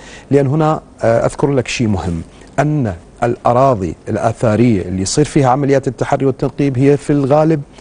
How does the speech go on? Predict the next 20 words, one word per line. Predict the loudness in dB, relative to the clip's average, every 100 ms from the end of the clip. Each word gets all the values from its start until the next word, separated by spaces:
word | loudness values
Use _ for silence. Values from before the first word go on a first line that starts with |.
| -6 -2
أراضي | 0 2
بعيدة | 4 4 4 2
عن | 0
المدن، | 0 -2 -4 -8 -16 -20 -20 -20 -20 -20 -6
في | 0
مناطق | 2 2 0 -2
قصية، | -2 2 2 2 -2 -10 -20 -12 0
وهذا | 2 2
طبعا | 2 2 2 2
يزيد | 2 2
من | 4 2
التحدي | 0 -2 -4 -2
الأمني. | -2 -2 -4 -4
ورغم | 0 2 2 2
ذاك | 4 2 0 -8
الحمد | -4 -2 0
لله | 0 0
اليوم | 2 4 4 0 -4 -14 -10 -6 0
بعثاتنا | 0 2 -2 0 0
تعمل، | 0 2 2 0